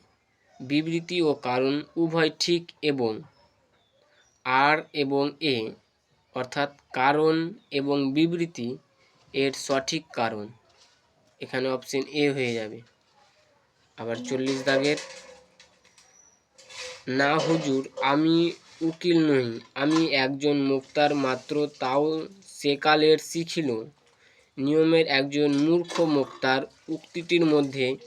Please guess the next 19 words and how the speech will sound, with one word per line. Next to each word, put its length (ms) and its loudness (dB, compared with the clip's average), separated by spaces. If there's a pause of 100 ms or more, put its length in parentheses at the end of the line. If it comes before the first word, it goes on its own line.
(380)
দিয়ে 280 2
বক্তার 760 0 (320)
যে 460 0 (100)
মানসিকতার 1120 0 (500)
প্রকাশ 460 0
পায় 260 -4
সেটি 340 -2
হয়ে 140 4
যাবে 280 2
অতীত 500 -2 (200)
গৌরব।" 540 0 (1080)
অপশন 460 -4
এ। 240 -4 (1080)
এবার 180 -2 (120)
আমরা 300 -4
চলে 300 -6
এসেছি 580 -8 (360)
সেট 360 -2
নম্বর 460 -4